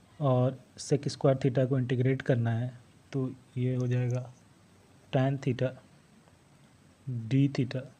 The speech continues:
और इसका again इंटीग्रेशन, ठीक है। तो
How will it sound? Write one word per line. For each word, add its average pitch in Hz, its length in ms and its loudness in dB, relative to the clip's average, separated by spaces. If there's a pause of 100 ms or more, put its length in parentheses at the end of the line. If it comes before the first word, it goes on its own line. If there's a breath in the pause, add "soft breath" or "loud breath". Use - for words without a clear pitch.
(140)
और 131 240 -2
इसका 151 400 0
again 127 360 0
इंटीग्रेशन, 120 680 -6 (640 soft breath)
ठीक 131 180 -2
है। 151 100 -8 (920 soft breath)
तो 139 400 6